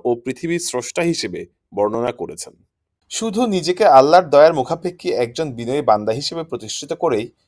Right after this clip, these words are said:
ক্ষান্ত হননি, বরং আল্লাহর মহত্বও বর্ণনা করছেন। নবীগণের সব দোয়াতেই এই দুটো বিষয় লক্ষণীয়,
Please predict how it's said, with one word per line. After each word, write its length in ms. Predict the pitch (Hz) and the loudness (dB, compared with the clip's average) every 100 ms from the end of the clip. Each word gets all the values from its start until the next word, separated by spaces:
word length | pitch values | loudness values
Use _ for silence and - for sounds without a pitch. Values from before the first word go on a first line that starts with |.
| _ _ | _ _
ক্ষান্ত 340 | - 131 120 | -8 -6 -2
হননি, 380 | 120 104 87 85 - _ _ _ _ 107 | -2 -2 -8 -16 -20 _ _ _ _ 6
বরং 380 | 160 180 101 85 | 8 8 6 2
আল্লাহর 320 | 117 120 139 | 0 4 4
মহত্বও 500 | 123 107 170 170 185 | 2 0 -2 -2 0
বর্ণনা 360 | 123 101 90 82 | 2 0 -2 -10
করছেন। 400 | - - - - _ _ - | -12 -12 -12 -12 _ _ -2
নবীগণের 420 | 160 196 214 220 | 0 4 4 4
সব 300 | 214 202 185 | 2 2 2
দোয়াতেই 440 | 196 208 202 135 151 | 4 4 4 -4 -2
এই 160 | 175 185 | -2 -2
দুটো 260 | 156 190 | -2 -2
বিষয় 260 | 190 - 190 | 0 -2 0
লক্ষণীয়, 480 | 101 - 113 92 | 0 -2 -8 -8